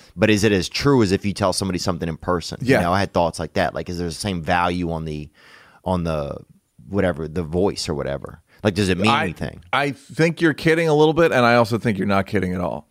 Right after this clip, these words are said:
Speaker 1: Yeah.
Speaker 2: Like, I think there's, you know, there's a thing called epigenetics, which is, uh, uh, w-, parents D N A
Speaker 1: Mm-hmm.
Speaker 2: is in you.
Speaker 1: I believe
Speaker 2: Like,
Speaker 1: that.
Speaker 2: like, it's basically like your parents can experience something and then you have the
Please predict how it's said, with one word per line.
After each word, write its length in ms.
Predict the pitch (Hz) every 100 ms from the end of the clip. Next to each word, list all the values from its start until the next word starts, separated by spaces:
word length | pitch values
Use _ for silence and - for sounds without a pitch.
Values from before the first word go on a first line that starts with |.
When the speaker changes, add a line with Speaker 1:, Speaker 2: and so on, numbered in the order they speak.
| -
Speaker 1:
Yeah. 240 | 101 76 - -
Speaker 2:
Like, 320 | 107 113 -
I 120 | 117
think 180 | 120 131
there's, 240 | 127 110 117
you 160 | 120
know, 120 | 143 147
there's 320 | 131 127 117
a 80 | 123
thing 240 | 143 139
called 320 | 139 123 104
epigenetics, 1000 | 107 113 113 95 101 95 98 107 - -
which 220 | - 95
is, 260 | 98 90 - -
uh, 380 | 95 92 90 - _ _ _ _ _ _ _ -
uh, 240 | 95 95 90
w-, 520 | 95 95 - 98 62
parents 840 | 98 - 110 110 110 - - - - _ _ _
D 220 | 110 104
N 100 | 101
A 400 | 95 95 101 107 101 -
Speaker 1:
Mm-hmm. 260 | 82 98 110 -
Speaker 2:
is 200 | - 98
in 140 | 95 90
you. 440 | 92 101 107 117 - _ _ _ _ _ -
Speaker 1:
I 60 |
believe 160 | 80 98
Speaker 2:
Like, 120 | 101
Speaker 1:
that. 200 | 80 82
Speaker 2:
like, 400 | 113 104 98 - _
it's 360 | - 104 - - _ - - - 110
basically 320 | 135 120 127
like 220 | 117 110
your 80 | 117
parents 460 | - - 165 160 131
can 120 | 147
experience 440 | 117 - 117 107
something 380 | - 104 104 101
and 160 | - 104
then 240 | 104 92 92
you 320 | 101 117 110
have 420 | 101 101 98 92
the 300 | 98 92 87